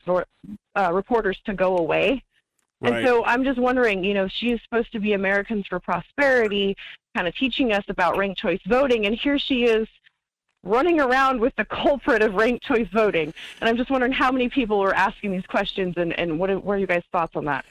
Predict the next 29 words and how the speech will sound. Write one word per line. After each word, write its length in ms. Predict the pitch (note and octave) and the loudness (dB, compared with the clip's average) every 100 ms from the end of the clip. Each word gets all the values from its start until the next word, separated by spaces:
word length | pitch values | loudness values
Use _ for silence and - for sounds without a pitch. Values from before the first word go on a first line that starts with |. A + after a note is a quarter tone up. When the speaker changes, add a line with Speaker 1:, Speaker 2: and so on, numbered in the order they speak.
| - | -6
Speaker 2:
Well, 280 | F#3 F3+ - | 0 0 0
and 180 | F3+ F3 | 0 0
I, 140 | E3+ | -2
I, 200 | D#3 D#3+ | -4 -6
you 120 | E3 E3+ | -2 -2
know, 120 | D#3+ | 0
somebody 340 | G#3 G#3+ C#3+ | 0 -2 0
else 200 | D3 - | 0 0
asked 240 | C#3 B2 D3+ | -2 -2 -2
that 180 | B2+ | -2
the 120 | C3 B2 | -2 -2
other 160 | A#2 | -2
day, 320 | A#2 D3+ D#3 | -2 -2 0
and, 140 | A2 A2+ | -2 -4
and 260 | A#2+ A2+ | -4 -4
first 260 | D3 F3 - | -2 -4 -2
and 100 | B2+ | -4
foremost, 500 | C#3+ F3+ E3 B2 - | -2 0 0 -2 -2
I 140 | A2+ | -2
have 160 | B2 B2 | -2 -4
to 80 | - | -4
say, 220 | C#3 B2 | -2 -2
you 120 | A#2 | -2
know, 140 | A#2 A2+ | -2 -2
Americans 420 | B2 D#3 E3 C3+ | -2 -2 -4 -4
for 160 | C3 | -6
Prosperity 680 | A#2 C3+ A#2+ - C#3 E3 B2 | -4 -2 -2 -2 -2 0 -2
is 120 | G#2 | -2
not, 240 | B2 B2+ | -2 -4